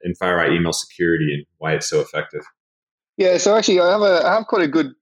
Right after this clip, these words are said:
Speaker 2: customer case study that does, uh, touch on a number of the topics that, uh, Lauren mentioned there. So, uh, one good example is there was a payment for fifty million that,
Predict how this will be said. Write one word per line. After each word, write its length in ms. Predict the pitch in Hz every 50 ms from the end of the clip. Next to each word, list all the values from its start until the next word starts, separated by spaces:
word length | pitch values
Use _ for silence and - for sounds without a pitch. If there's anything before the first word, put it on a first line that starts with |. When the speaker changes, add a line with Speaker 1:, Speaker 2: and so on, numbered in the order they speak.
| _ _ _
Speaker 2:
customer 400 | - 156 143 - - 139 127 -
case 320 | - - 127 123 131 -
study 320 | - - 139 127 120 120
that 220 | 113 107 104 95 - _ _ _ _ -
does, 440 | 123 120 113 113 107 - - -
uh, 260 | 107 104 104 101 101 98 -
touch 280 | - - 110 104 -
on 140 | 113 107 104
a 60 | 101
number 380 | 98 98 101 98 95 95 90 87
of 220 | 90 90 87 90 - _ _ -
the 340 | 98 92 90 87 87 - _ _ _ _ _ _ _
topics 420 | - 90 90 - 92 92 - _ _
that, 180 | - - 85 - _ _ _ 95
uh, 400 | 90 92 90 87 90 82 - - -
Lauren 380 | - 98 98 98 95 95 95 90
mentioned 380 | 90 90 95 98 - 107 92
there. 180 | 95 95 92 92
So, 320 | - - - 95 92 - _ _ _ _ _ _ _ _ _ _ _ _
uh, 420 | 104 104 107 107 107 104 104 104 95 - _ _ _ _ _ _ _ _ _ - - -
one 360 | 131 135 156 170 170 165 147
good 140 | 151 147 139
example 800 | 123 110 104 117 123 127 135 139 139 - - 127 117 113 107 -
is 460 | - 113 113 110 110 107 104 101 101 _ _
there 140 | 107 101 101
was 480 | 101 104 101 104 104 98 95 92 - _ _ 87
a 500 | 101 98 95 95 92 92 90 90 87 - _ _ _ _
payment 360 | 117 113 120 117 110 101 - _
for 100 | 92 90 - _
fifty 320 | 117 110 - _ - 101
million 520 | 95 95 98 98 101 98 87 85 85 82 - -
that, 240 | 90 - 85 -